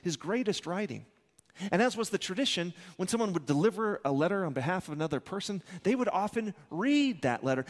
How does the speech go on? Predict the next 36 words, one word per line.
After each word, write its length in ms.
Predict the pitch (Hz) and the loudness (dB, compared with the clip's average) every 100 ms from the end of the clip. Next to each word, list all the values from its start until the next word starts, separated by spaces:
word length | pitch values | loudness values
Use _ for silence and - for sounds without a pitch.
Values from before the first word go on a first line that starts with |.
| 196 | 0
It's 220 | 226 - | 2 2
not 360 | 196 226 277 262 - _ _ 175 - | 0 0 0 -2 -8 _ _ -20 -8
unfeasible 680 | 196 233 - 254 226 151 139 | -4 -2 -2 -2 0 0 0
that 160 | 151 - | -2 -2
Phoebe 240 | 233 220 | -2 0
not 140 | 190 | 0
only 160 | 185 170 | 0 0
delivered 420 | 147 175 254 175 | 2 2 4 2
it, 100 | 147 | 2
but 100 | 156 | 0
she 200 | - 220 | -2 -2
read 520 | 180 185 247 262 139 120 _ | -4 -2 2 2 0 -8 _
Paul's 400 | - 202 214 185 | -6 -2 -2 -2
letter, 240 | 214 175 120 - _ _ _ | 0 0 -2 -8 _ _ _
Romans, 800 | 170 247 202 110 95 - - - - _ _ | -4 -2 -2 -4 -6 -8 -10 -12 -20 _ _
cha-, 140 | - - - | -8 -8 -4
uh, 100 | 131 | -4
chapter 300 | - 214 214 | -2 -4 -4
one 240 | 190 202 190 | -4 -4 -4
to 80 | |
sixteen, 640 | 135 - 208 - - 202 135 - - - | -4 -6 -6 -10 -6 -6 -6 -10 -18 -10
all 280 | 208 262 | -4 -2
of 120 | 202 107 | -2 -4
it 140 | 101 _ _ - | -8 _ _ -8
to 80 | 156 | -4
the 40 | |
house 240 | 170 - | -4 -6
churches 500 | - 151 - 113 - - _ _ | -8 -8 -8 -8 -10 -16 _ _
in 180 | - 139 | -10 -8
Rome. 360 | 147 143 101 92 _ _ _ _ _ _ _ _ - | -6 -4 -6 -8 _ _ _ _ _ _ _ _ -14
Yes, 140 | 127 | -10
Phoebe 240 | - 202 170 | -6 -4 -2
was 140 | 123 | -2
a 40 | 110 | -4
significant 680 | - 165 180 196 139 104 | -6 -6 -8 -8 -10 -14
partner 420 | - 139 - 113 | -12 -12 -12 -16